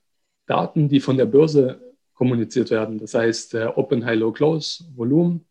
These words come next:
Orderbooks, zu fünfundneunzig Prozent die Bewegungen erklären, die wir nutzen, um Handelsentscheidungen zu treffen. Das heißt, man kann das aktuelle Modell, was wir benutzen,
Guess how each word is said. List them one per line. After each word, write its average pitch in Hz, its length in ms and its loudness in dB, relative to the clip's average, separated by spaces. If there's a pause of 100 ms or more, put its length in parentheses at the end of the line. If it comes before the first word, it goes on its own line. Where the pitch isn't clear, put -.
(220)
Orderbooks, 165 720 0 (680)
zu 143 140 -4
fünfundneunzig 160 760 2
Prozent 147 580 0
die 127 60 -4
Bewegungen 139 680 0
erklären, 131 680 -2 (560)
die 120 460 2 (440)
wir 123 140 0
nutzen, 139 500 0
um 123 540 -4 (120)
Handelsentscheidungen 120 680 -6
zu - 80 -12
treffen. - 400 -10 (720)
Das 117 160 -2
heißt, 135 420 2 (240)
man 123 260 -4
kann 160 520 -6 (680)
das - 220 -4
aktuelle - 360 0
Modell, 120 360 2
was 147 140 -6
wir 143 80 -4
benutzen, 135 640 0